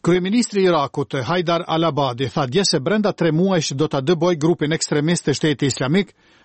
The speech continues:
nga qyteti Mosul dhe pjesa tjetër e Irakut. Komandantët amerikan kanë thënë se do të duhen më tepër se dy vjet për ta eliminuar isin nga Iraku, por ushtarët e njësive elite të Irakut kanë lëvizur shpejt për ta rimarrë Mosulin gjatë ofenzivave këtë vit.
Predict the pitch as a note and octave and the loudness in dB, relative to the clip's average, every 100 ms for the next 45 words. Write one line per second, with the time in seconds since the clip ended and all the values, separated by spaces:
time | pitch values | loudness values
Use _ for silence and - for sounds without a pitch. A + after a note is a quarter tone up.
0 | - C#3+ C#3+ - G3 F#3 F3 C#3+ F#3+ - | -2 0 0 0 2 2 0 2 2 2
1 | F3+ D#3+ F3+ F3 D3+ - E3 C3+ C3 C3+ | 2 2 -2 0 0 0 -2 -4 -2 0
2 | C3+ C#3 C#3 B2+ D3+ C3+ - _ _ _ | 2 2 2 0 0 -2 -6 _ _ _
3 | _ _ _ - - - E3+ D#3+ G#3+ G#3+ | _ _ _ -20 -8 -4 -2 -2 -2 0
4 | G3+ F#3+ F#3+ F3 F#3+ F3 E3+ D3 F#3 F3 | 0 2 2 2 0 0 0 0 0 2
5 | E3+ D#3 D#3 C#3 E3+ F3+ E3 F3 F3 E3+ | 2 0 0 0 2 2 2 0 0 0
6 | D3 F#3 C#3+ E3+ G3+ F#3+ D#3 D3 D3+ D#3+ | 0 0 0 0 0 0 -2 -2 -2 0
7 | D3+ C#3+ D3 D#3+ D#3 G#3 F3 - C#3+ D3 | 0 2 2 2 0 2 0 2 0 2
8 | E3 E3 B2+ C#3+ B2+ - _ _ _ _ | 2 2 0 -4 -6 -8 _ _ _ _
9 | - D#3+ C3+ G#3 A#3 G3+ F#3 E3 - G3 | -4 -4 -2 0 0 0 2 2 2 2
10 | E3+ D#3+ F#3+ E3 D3+ C#3+ D#3+ G#3 G#3 - | 2 2 0 0 0 2 2 2 0 -2
11 | _ _ - G3+ G#3+ F#3+ F#3+ E3 - - | _ _ -2 2 4 2 2 0 0 0
12 | G3 - F3 E3 - D#3 F#3+ F#3+ E3+ D3 | 0 0 -4 -2 0 0 2 2 2 0
13 | - C#3+ C3 G3 G3+ G3 F#3 C#3+ D3+ - | -4 -2 0 2 2 0 -2 -2 -2 0
14 | G3+ F3+ F3+ C#3 D3+ D3 D#3+ - C#3+ C3+ | -4 0 0 2 2 2 0 -2 -2 0
15 | C3+ | -2